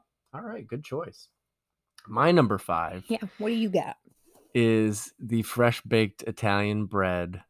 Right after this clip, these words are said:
Speaker 1: from Carrabba's that is lightly toasted and then served with oil and vinegar.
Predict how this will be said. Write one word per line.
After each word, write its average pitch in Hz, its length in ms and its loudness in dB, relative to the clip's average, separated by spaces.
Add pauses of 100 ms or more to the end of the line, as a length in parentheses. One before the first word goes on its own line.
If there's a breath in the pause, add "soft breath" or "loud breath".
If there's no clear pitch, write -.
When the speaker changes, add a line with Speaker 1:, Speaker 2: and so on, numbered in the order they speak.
(140)
Speaker 1:
from 95 240 -4
Carrabba's 85 840 -2 (760 soft breath)
that 113 220 2
is 101 340 0
lightly 117 400 4
toasted 107 680 0
and 101 200 -2
then 95 160 -2
served 98 500 -2
with 92 340 -4 (120)
oil 95 280 0
and 87 160 -6
vinegar. 82 520 -8